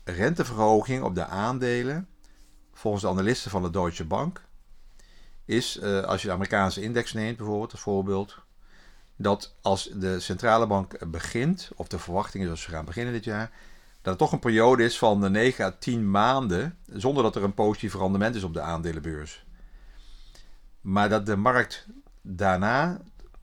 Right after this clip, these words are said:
hè, de enige tijd na het begin van die stijging, van de rentestijging, toch weer een opwaartse trend kan gaan voortzetten. Dus de, de,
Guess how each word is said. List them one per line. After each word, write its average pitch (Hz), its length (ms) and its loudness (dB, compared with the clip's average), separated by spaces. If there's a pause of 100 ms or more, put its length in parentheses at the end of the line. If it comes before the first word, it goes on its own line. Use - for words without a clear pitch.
(100)
hè, 113 220 -4
de 95 260 -6
enige 110 240 -4
tijd 95 360 -2
na 104 180 0
het 101 80 0
begin 113 300 -4
van 104 240 0
die 87 120 -2
stijging, 123 760 -2 (600)
van 104 180 -4
de 107 60 -2
rentestijging, 104 720 -2 (220)
toch 135 220 0
weer 123 220 2
een 110 100 2
opwaartse 110 560 2
trend 107 300 -4
kan 92 180 -6
gaan 95 160 -2
voortzetten. - 680 -4 (1500)
Dus 95 200 -2
de, 98 200 -10
de, 92 280 -4